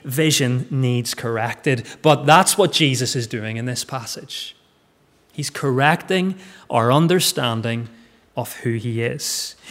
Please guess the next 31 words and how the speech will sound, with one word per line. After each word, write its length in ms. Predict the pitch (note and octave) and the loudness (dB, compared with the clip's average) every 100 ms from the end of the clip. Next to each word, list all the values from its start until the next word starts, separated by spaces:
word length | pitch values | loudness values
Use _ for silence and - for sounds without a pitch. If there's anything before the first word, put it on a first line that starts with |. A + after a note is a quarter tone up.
| - | 6
He 120 | D#3 | 8
gives 240 | D#3+ D3+ | 8 6
us 120 | D3+ F3 | 6 6
a 80 | |
clear 340 | D#3+ - F#3+ G#3 | 4 4 6 6
picture, 440 | G#3+ E3+ - D#3 | 6 2 4 2
first 360 | D3+ F3 G#3 - | 6 6 6 6
of 120 | D#3 | 6
all, 260 | C#3 D3 D3+ | 8 8 6
of 140 | D3 | 4
himself, 880 | D3+ D#3 - E3+ F3 E3 - - - _ _ _ _ _ - | 2 2 2 4 2 0 -10 -14 -20 _ _ _ _ _ -8
the 80 | B2+ | -4
Savior. 680 | - D3+ D3 D3 E3+ - - _ _ _ - - | 0 2 4 2 -2 -6 -16 _ _ _ -20 -2
Secondly, 880 | C#3 - F3+ G#3 A#3 A#3+ D#3+ C#3 C3+ - - | 4 6 10 8 8 6 8 4 4 -2 -14
he 200 | - F#3+ | 4 8
exposes 840 | F3+ F#3 - - E3 E3 F3 F3 - - | 8 6 2 2 2 4 4 2 0 -2
sin 500 | - - G3 F#3 G#3 | 0 2 4 4 2
for 200 | G#3 G#3 | 0 -2
what 220 | G3 G3 G3 | 0 2 2
it 140 | F#3 | 0
really 340 | F3+ F#3 F#3+ | 0 0 0
is. 480 | F#3 F#3+ - - - _ _ _ _ _ _ _ _ | -2 -4 -8 -10 -12 _ _ _ _ _ _ _ _
And 220 | - C#3+ | 0 0
thirdly, 600 | C#3 - F3 G3 F3 D#3 D3 | 0 6 10 10 8 6 6
he 160 | D#3 | 4
reminds 560 | C#3+ C#3+ C#3 D3 D3+ D#3 | 4 4 4 4 2 0
us 560 | D3 B2 - - - - _ _ _ _ | -2 -4 -8 -8 -12 -16 _ _ _ _
of 220 | - C#3+ C3 | -2 -2 0
the 200 | C#3+ - | -2 2
infinite 680 | D#3 F3+ G3+ G#3 G#3+ G3 | 4 6 6 4 4 4
value 600 | C#3 C3 C3+ D3+ D#3 D#3 | 6 8 8 6 2 0